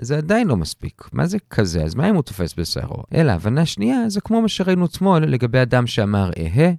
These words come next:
שמדובר שכשהוא אמר את זה, נזיר עבר לפניו,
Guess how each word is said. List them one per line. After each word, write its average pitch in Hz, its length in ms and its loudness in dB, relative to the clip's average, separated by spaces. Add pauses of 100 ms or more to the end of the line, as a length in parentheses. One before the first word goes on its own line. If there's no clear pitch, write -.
שמדובר 104 520 0
שכשהוא 104 380 0
אמר 110 260 4
את 113 60 2
זה, 95 140 2
נזיר 85 360 2
עבר 101 280 0
לפניו, 175 400 0